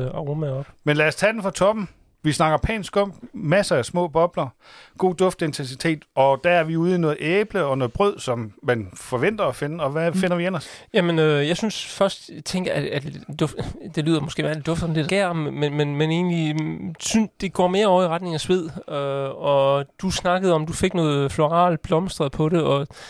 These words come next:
Speaker 1: tilsammen så blev vi enige om, det giver jo faktisk et meget godt indtryk af, hvad man kan forvente i en vin, hvor der er noget Solaris i.
Speaker 2: Ja, præcis. Altså, jeg synes, den har sådan lidt, øh, de der Solaris-noter, sådan lidt hen ad Sauvignon Blanc.
Speaker 1: Ja.
Speaker 2: Øhm,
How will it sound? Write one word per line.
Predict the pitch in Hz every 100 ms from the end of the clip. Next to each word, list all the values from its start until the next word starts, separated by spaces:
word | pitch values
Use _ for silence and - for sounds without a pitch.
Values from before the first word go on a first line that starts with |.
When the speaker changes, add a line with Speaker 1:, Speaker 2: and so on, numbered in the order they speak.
| -
Speaker 1:
tilsammen | - 156 - 180 175 165
så | 151 175 160
blev | 170 165
vi | 160
enige | 185
om, | 151
det | 139 165 -
giver | 185 170
jo |
faktisk | 127 147 -
et | 143
meget | 147
godt | - 156
indtryk | - 165 - 139
af, | 143
hvad | 147
man | 131 131
kan | 143
forvente | - 139 151 185 -
i |
en | 131 147 165
vin, | 180
hvor | 151 165
der | 151
er | 143
noget | 160 139
Solaris | 143 123 143 147
i. | - 143 _
Speaker 2:
Ja, | 143
præcis. | - 143 - 170
Altså, | - 120 139
jeg | 147
synes, | - 180
den | 190 143
har | 160
sådan | - 147
lidt, | 147 147 165 147
øh, | 180 131 123
de | 139
der | 139 135 110
Solaris-noter, | - 127 117 135 127 135 127 131
sådan | 131
lidt | 131 131 -
hen | 156
ad | 123 123 120 - -
Sauvignon | - 127 117
Blanc. | 107 110 113 - - -
Speaker 1:
Ja. | 135 - - - - - -
Speaker 2:
Øhm, | 151 151 151 151